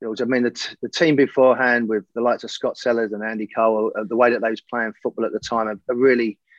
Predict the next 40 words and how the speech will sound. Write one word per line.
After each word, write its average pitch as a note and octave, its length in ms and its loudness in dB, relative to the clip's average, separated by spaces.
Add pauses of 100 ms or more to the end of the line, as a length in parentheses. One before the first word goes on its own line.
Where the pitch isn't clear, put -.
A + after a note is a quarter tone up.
(400)
lit C3+ 280 4
up B2 100 2
the - 80 -6
Premier A2 340 -2
League. G2 280 -4
And A#2+ 120 -2
as B2 140 0
you C3 80 4
know, B2+ 160 4
at A2+ 80 2
that G#2+ 180 0
time A2 240 -6
in G#2+ 100 -6
ninety-two, A2+ 580 -4
the G#2 80 -4
Premier A#2 320 -2
League G#2 180 0
had G#2 140 -4
not A#2+ 180 -4
just - 180 -6
gone A2 300 -6
from, G#2 280 -8 (520)
you A#2 80 -2
know, G2 100 -2 (280)
predominantly G#2+ 560 2
pe-, - 120 -6
men A#2+ 320 0
watching A2+ 360 0
it. A2+ 120 -4
It A#2 120 0
was A2 160 -4
kids, A#2 320 -2
it G#2+ 100 -2
was A2 140 -8
women. A#2 240 -2
It C#3 60 2
had B2+ 80 -2
gone A#2+ 180 -2
global. A2 380 -2
It, A#2+ 280 -4